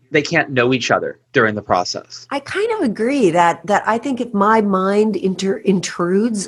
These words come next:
Speaker 2: upon my, my attempt to find a lost city inside myself, I, I think it, it makes, it's like, "Well, maybe we should go down this road and then we'll, hopefully we'll find the city," you know? And it's like,
Speaker 1: Yeah.
Speaker 2: <laughs> there is no city down that road, you know? That's, that's the, that's the,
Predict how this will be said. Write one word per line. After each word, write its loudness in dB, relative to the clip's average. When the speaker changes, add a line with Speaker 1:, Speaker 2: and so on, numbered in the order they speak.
Speaker 2:
upon -2
my, 2
my 0
attempt -2
to 0
find 2
a 4
lost 0
city 0
inside 0
myself, -4
I, 2
I 4
think 0
it, 0
it 2
makes, 0
it's -2
like, 2
"Well, 0
maybe 2
we -6
should -6
go 2
down 2
this -2
road 4
and 2
then 2
we'll, -2
hopefully 0
we'll -2
find 0
the 0
city," -2
you -4
know? 4
And 2
it's -4
like, -2
Speaker 1:
Yeah. 0
Speaker 2:
<laughs> -16
there 4
is -2
no 4
city -2
down 2
that -2
road, -6
you -8
know? -12
That's, 0
that's 2
the, -8
that's 0
the, -2